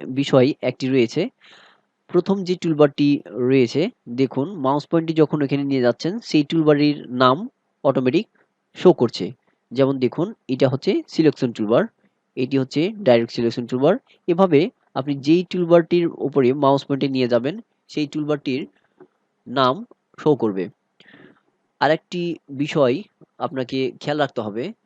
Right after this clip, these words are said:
দেখুন যে প্রথম যে টুলবারটি রয়েছে, অর্থাৎ সিলেকশন যে টুলবারটি রয়েছে, এই সিলেকশন টুলবারের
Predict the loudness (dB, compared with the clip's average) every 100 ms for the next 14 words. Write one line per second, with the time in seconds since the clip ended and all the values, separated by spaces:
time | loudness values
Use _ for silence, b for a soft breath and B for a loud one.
0 | _ -14 -6 -6 -6 -10 -10 -10 -10 -8
1 | -10 -8 -10 -6 -8 -6 -6 -4 -4 -4
2 | -6 -4 -4 -6 -12 -10 -14 -12 -12 -10
3 | -10 -10 -10 -10 -8 -8 -6 -8 -8 -8
4 | -8 -10 _ _ -6 -6 -6 -8 -8 -8
5 | -10 -8 -4 -2 -2 -2